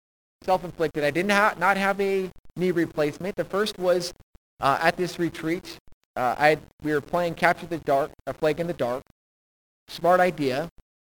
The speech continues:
And I was on the enemy lines, and I was going to get caught. And so I just started running as fast as I can <laughs> through the dark. And guess what I did? I ran into a canoe, and it split my knee wide open.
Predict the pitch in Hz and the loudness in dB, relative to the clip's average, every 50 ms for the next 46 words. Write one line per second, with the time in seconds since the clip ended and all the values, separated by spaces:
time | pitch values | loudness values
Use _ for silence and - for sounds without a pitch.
0 | _ _ - 160 180 196 214 202 208 190 202 202 208 170 - 175 185 208 226 226 | _ _ 2 4 6 6 6 6 4 4 4 2 2 0 0 2 2 2 0 0
1 | 202 190 180 170 165 170 180 185 165 160 165 170 180 190 175 - - 175 185 170 | 0 0 0 0 0 -2 -2 -4 -2 -2 0 0 0 0 0 -2 -2 -2 -2 -2
2 | - 185 165 185 190 208 202 - - - - - - _ _ _ - - - 170 | -6 -6 -2 -2 -2 -2 -2 -6 -10 -18 -20 -20 -20 _ _ _ -8 0 4 6
3 | 170 180 175 170 151 - 175 175 196 196 185 - - 202 190 185 156 131 131 165 | 8 8 6 6 2 4 4 6 6 4 2 0 2 2 2 2 0 -2 -2 0
4 | 175 196 226 208 180 151 - - 180 180 190 185 - 180 190 190 185 - - 190 | 0 0 0 -2 -4 -4 -2 0 0 0 0 -2 -4 -2 0 0 0 -2 -4 -6
5 | 190 180 165 - - 156 - - 427 415 - - - - - - _ _ _ - | -6 -6 -6 -2 0 0 0 2 0 0 0 -4 -10 -20 -20 -20 _ _ _ -8
6 | 359 311 - - _ _ - 277 311 190 185 170 - - 214 220 185 170 - - | -8 -8 -10 -14 _ _ -2 -2 -2 -2 -2 2 6 8 8 8 8 4 0 -8
7 | - - - _ _ - - - - _ _ _ _ _ _ _ _ - 214 240 | -18 -20 -20 _ _ -20 -20 -20 -20 _ _ _ _ _ _ _ _ 4 4 4
8 | 202 247 262 262 254 226 247 254 262 262 208 233 277 302 311 285 202 190 - - | 6 4 4 2 2 2 4 4 4 4 4 4 2 2 2 0 -2 -4 -8 -10
9 | - _ _ - - 151 165 170 196 226 240 269 269 226 - - 247 262 214 - | -16 _ _ -6 -2 0 2 2 2 2 2 0 0 -2 -4 -4 -4 -4 -4 -6
10 | - 233 226 202 185 185 202 233 254 247 - - - - - - _ - 190 214 | -4 0 2 4 6 6 4 2 0 -6 -10 -16 -20 -20 -20 -10 _ 0 0 2
11 | 220 214 - - - 240 269 254 220 262 254 254 254 247 240 196 214 220 240 254 | 0 0 -2 0 4 6 6 6 4 2 -2 -2 0 0 0 2 4 6 6 6
12 | 254 262 262 262 - 196 170 147 127 120 117 | 6 4 2 2 -2 -4 -4 -4 -6 -8 -10